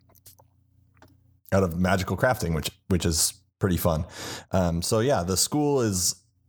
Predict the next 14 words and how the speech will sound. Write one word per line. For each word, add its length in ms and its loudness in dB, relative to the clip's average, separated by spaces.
kind 140 0
of 80 0
the 100 2
idea 360 2
of 60 0
the 100 0
school 400 0
is 460 2
it 320 0
is 640 2
this 360 4
ancient 420 0
castle, 920 0
um, 460 2